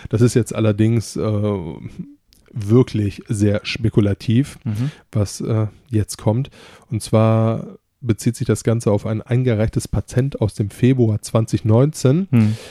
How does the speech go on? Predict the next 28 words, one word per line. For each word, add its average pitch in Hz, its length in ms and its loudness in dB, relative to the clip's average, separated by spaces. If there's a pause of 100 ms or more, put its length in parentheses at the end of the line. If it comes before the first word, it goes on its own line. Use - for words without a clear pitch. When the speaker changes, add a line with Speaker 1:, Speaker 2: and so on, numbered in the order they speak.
(100)
Speaker 1:
für - 180 0
ein 113 180 2
neues 123 320 4
PlayStation 117 720 0
V 107 60 2
R 131 260 2
Headset. 131 420 2 (580)
Das 107 180 -2
Ganze 113 560 2 (320)
hat - 240 -4
mehrere 117 400 2
Funktionen, 139 760 2
die 113 120 0
in 110 120 0
einer 107 300 0
Version 107 420 2
des 123 160 -2
Geräts 107 500 -2
der 101 120 -2
nächsten 107 360 0
Generation 101 600 0
verfügbar - 420 0
sein 101 340 -2
sollen. 98 540 2 (220)
Speaker 2:
Mhm. 110 340 -8 (140)
Speaker 1:
Da 107 100 0
sind 113 400 0
Bilder 131 560 2